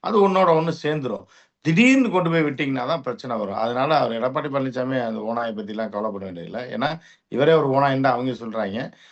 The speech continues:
அந்த ஆட்டுக்குட்டிகள் அமைதியான ஆட்டுக்குட்டிகள் தான் அது. எது? அது நீங்க ஒத்துக்கிட்டா டி டி வி, அம்மையார் சசிகலா, இவ-, இவர ஐ பி எஸ் எல்லாம் ஒரு ஆட்டுக்குட்டியா அவங்க பாக்குறாங்க,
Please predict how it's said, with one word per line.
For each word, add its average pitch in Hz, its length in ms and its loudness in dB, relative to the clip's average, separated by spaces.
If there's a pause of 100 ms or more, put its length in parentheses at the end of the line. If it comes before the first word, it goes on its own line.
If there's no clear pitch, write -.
(120)
அந்த 120 180 -2
ஆட்டுக்குட்டிகள் 139 640 2
அமைதியான 139 480 2
ஆட்டுக்குட்டிகள் 104 560 -6
தான் 90 160 -10
அது. 82 120 -18 (440)
எது? 110 240 -4 (1400)
அது 117 140 -6
நீங்க 120 160 -2
ஒத்துக்கிட்டா 120 400 -4
டி 123 160 -8
டி 117 160 -6
வி, 110 160 -4 (300)
அம்மையார் 110 400 0
சசிகலா, 104 500 0 (180)
இவ-, 98 220 -2 (320)
இவர 104 220 -6 (380)
ஐ 101 120 -4
பி 104 140 -10
எஸ் 95 80 -8
எல்லாம் 120 300 -2 (380)
ஒரு 113 120 0
ஆட்டுக்குட்டியா 110 580 0 (240)
அவங்க 123 300 0
பாக்குறாங்க, 101 500 -4